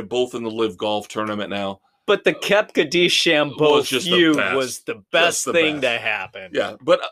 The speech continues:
Speaker 1: again, they both played well here at the P G A Championship. I like to see this.
Speaker 2: Very
Speaker 1: We
Speaker 2: good
Speaker 1: don't
Speaker 2: stuff.
Speaker 1: need Tiger Woods. Now,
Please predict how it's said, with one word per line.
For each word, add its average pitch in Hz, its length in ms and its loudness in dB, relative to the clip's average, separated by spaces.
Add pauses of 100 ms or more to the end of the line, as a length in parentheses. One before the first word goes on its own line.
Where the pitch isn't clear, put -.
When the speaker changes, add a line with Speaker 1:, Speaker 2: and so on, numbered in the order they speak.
Speaker 1:
again, 156 400 -2
they 113 260 -2
both 226 340 4
played 123 300 -2
well 123 340 -4
here 120 240 -6
at 110 100 -12
the 101 60 -20
P 120 180 -14
G 113 220 -8
A 107 60 -6
Championship. 110 760 -8 (540)
I 180 180 4
like 147 280 2
to 110 100 -16
see 107 200 -12
this. - 360 -20 (960)
Speaker 2:
Very 135 340 -4
Speaker 1:
We 151 120 0
Speaker 2:
good 131 180 -6
Speaker 1:
don't 147 340 4
Speaker 2:
stuff. 110 160 -18
Speaker 1:
need 127 340 -2 (120)
Tiger 113 580 -4
Woods. 104 640 -4 (2000)
Now, 110 460 -2